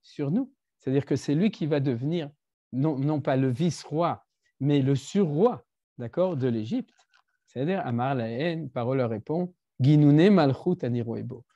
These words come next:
Je vois qu'il a en lui Ginune Malchut, c'est-à-dire que ce lien avec la royauté. Amrulo Imken Ye Yodea Beshivim Lashon. Si c'est ainsi, il doit parler soixante-dix langues. Ba Gabriel Velimdo Shivim Lashon.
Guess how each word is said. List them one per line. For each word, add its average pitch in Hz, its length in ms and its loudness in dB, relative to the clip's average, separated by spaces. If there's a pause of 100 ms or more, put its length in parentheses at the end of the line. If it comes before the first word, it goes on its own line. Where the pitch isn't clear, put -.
(260)
Je 135 160 6
vois 196 320 8
qu'il 165 580 8
a 240 260 6
en 151 120 2
lui 156 420 2 (380)
Ginune 147 420 4
Malchut, 120 340 -4
c'est-à-dire 123 380 -4
que 127 140 -2
ce - 140 -2
lien 175 340 2 (340)
avec 135 300 0
la 139 100 2
royauté. 117 560 -2 (320)
Amrulo 139 400 6
Imken 151 480 2
Ye 139 220 2
Yodea 135 340 -2
Beshivim 120 440 -6
Lashon. 104 420 -6 (360)
Si 196 180 0
c'est 196 220 0
ainsi, 160 360 0
il 127 160 2
doit 143 380 2 (280)
parler 139 320 2
soixante-dix 113 600 -6
langues. 196 360 -2 (380)
Ba 170 200 6
Gabriel 143 640 0
Velimdo 120 560 -4
Shivim 131 400 -6
Lashon. 110 460 -8